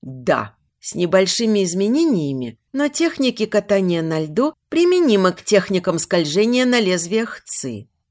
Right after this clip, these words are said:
Она может добавить еще модификаций. Например, дополнительный вектор тяги вперед, увеличив скорость. Однако главное то,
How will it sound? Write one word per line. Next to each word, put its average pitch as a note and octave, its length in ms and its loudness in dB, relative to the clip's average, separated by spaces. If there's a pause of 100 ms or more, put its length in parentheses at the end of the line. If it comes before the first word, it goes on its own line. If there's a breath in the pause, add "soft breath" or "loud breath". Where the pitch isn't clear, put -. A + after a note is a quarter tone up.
Она F4 300 2
может D4+ 340 0
добавить C4 480 2
еще C4+ 300 0
модификаций. B3 1040 -4 (260)
Например, F#3+ 600 2 (200)
дополнительный C4+ 800 2
вектор G#3 400 2
тяги C4 320 0
вперед, A3+ 640 -4
увеличив G#3 580 -2
скорость. - 800 -6 (240)
Однако D#3 840 -4
главное F3+ 600 2
то, D4+ 360 0